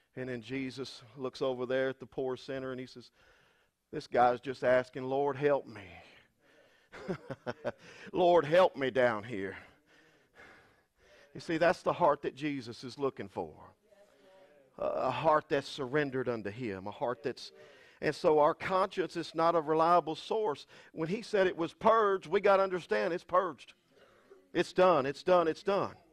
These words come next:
Then the Holy Spirit, what he does, he takes residence up in us, and he begins to say,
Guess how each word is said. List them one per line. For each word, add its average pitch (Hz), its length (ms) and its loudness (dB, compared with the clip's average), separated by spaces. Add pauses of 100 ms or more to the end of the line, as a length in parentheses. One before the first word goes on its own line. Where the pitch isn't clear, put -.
(840)
Then 214 160 0
the 202 120 6
Holy 247 320 6
Spirit, 269 500 2
what 233 140 4
he 233 100 -2
does, 247 460 6
he 254 120 -2
takes 233 360 2
residence 220 580 0
up 208 220 6
in 220 160 4
us, 190 500 4 (320)
and 202 140 0
he 240 100 0
begins 220 420 2
to 233 100 -4
say, 220 380 6